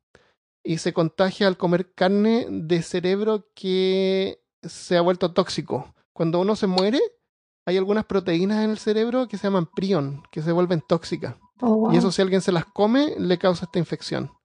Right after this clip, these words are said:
Speaker 2: Oh.
Speaker 1: El,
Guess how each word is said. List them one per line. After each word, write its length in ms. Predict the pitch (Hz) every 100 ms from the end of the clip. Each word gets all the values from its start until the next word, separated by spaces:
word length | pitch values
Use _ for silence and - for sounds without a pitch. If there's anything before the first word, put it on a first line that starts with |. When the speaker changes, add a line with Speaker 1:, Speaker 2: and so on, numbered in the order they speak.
| _
Speaker 2:
Oh. 200 | - 214 175 - _ _ _ _ _ _ _ _ _ -
Speaker 1:
El, 840 | 170 170 170 165 160 160 160 160